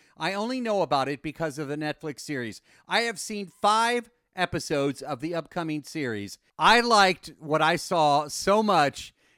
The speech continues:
in the five episodes that Netflix sent me as media preview, 'cause that's how we get access to these shows so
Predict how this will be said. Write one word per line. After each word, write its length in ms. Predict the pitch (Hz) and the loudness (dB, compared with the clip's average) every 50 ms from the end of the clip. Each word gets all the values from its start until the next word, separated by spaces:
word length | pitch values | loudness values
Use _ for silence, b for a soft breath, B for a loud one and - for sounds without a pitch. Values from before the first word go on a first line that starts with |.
| _ | _
in 140 | - 160 160 | -10 -6 -2
the 80 | 160 156 | -2 -2
five 380 | - - 190 196 214 226 196 | 2 4 4 6 4 4 2
episodes 500 | 202 180 - - 160 - 185 170 151 - | 0 -2 -2 -4 -6 -2 0 0 0 -2
that 140 | - 165 151 | -4 -8 -4
Netflix 400 | 156 156 151 - - 185 180 - | -4 -4 -4 -4 -4 -6 -6 -6
sent 260 | - - 180 180 151 | -6 -6 -4 -4 -4
me 180 | 147 139 139 151 | -4 -4 -4 -4
as 220 | 151 147 127 110 | -4 -6 -6 -6
media 340 | 139 147 151 160 165 185 196 | -4 -4 -4 -2 -2 -4 -4
preview, 540 | 185 - 180 175 143 123 113 123 123 127 120 B B B B | -6 -6 -6 -6 -4 -4 -2 -2 -2 -2 -4 B B B B
'cause 100 | - 143 | -6 -4
that's 240 | - 175 180 175 - | -2 0 -2 -2 -2
how 140 | - 180 180 | -2 -2 -2
we 100 | 165 175 | -2 -2
get 180 | 147 175 180 143 | -4 -4 -6 -4
access 400 | 151 143 139 135 - - 135 - | -4 -4 -4 -4 -6 -10 -14 -10
to 140 | - 147 | -8 -8
these 160 | 131 131 131 - | -6 -6 -8 -6
shows 300 | - 151 135 127 123 - | -4 -2 -2 -2 -2 -2
so 220 | 151 139 123 - | -2 -2 -4 -4